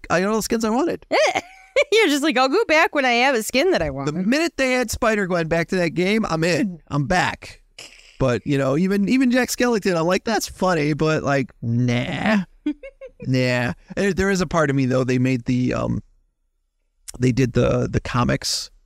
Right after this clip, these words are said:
Speaker 2: Mm-hmm.
Speaker 1: They did one, one summer it was D C Comics, the next summer it was Marvel Comics, and each comic came with a code. There's a part of me that would like to get the Batman skin.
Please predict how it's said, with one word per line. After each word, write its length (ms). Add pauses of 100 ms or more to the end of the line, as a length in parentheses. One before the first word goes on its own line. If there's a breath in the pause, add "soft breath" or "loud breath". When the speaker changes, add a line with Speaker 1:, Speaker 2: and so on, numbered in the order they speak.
(140)
Speaker 2:
Mm-hmm. 220
Speaker 1:
They 120
did 200
one, 300
one 200
summer 320
it 80
was 160
D 160
C 180
Comics, 340
the 100
next 160
summer 200
it 40
was 120
Marvel 280
Comics, 420
and 100
each 120
comic 280
came 140
with 120
a 60
code. 360 (320 soft breath)
There's 160
a 40
part 240
of 60
me 100
that 120
would 220
like 180
to 100
get 160
the 80
Batman 500
skin. 440